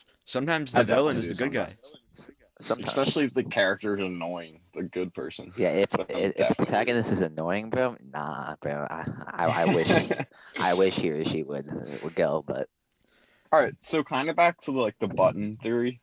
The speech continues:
Speaker 2: that I
Speaker 3: Right,
Speaker 2: had
Speaker 3: right.
Speaker 2: earlier. If you could press a button, it would take one year off of your life, but you'd get, um, a million dollars. How many times would you press it?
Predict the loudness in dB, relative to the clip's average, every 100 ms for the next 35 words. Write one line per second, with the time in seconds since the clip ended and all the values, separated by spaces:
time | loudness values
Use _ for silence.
0 | _ 2 2 4 4 6 4 2 2 2
1 | 0 -6 -6 -2 0 2 2 0 -2 -6
2 | _ _ 0 2 2 2 2 0 -8 -20
3 | _ _ 0 0 2 2 0 -4 -6 0
4 | 2 2 2 0 0 2 0 0 -4 -4
5 | -4 -2 0 -2 -6 _ 0 2 0 2
6 | 2 2 0 _ _ -2 0 2 -2 -8
7 | _ _ -4 -2 0 0 0 0 -2 -12
8 | -20 _ _ _ _ -4 2 2 2 -2
9 | -2 -2 -4 -6 -6 -4 -4 -4 -8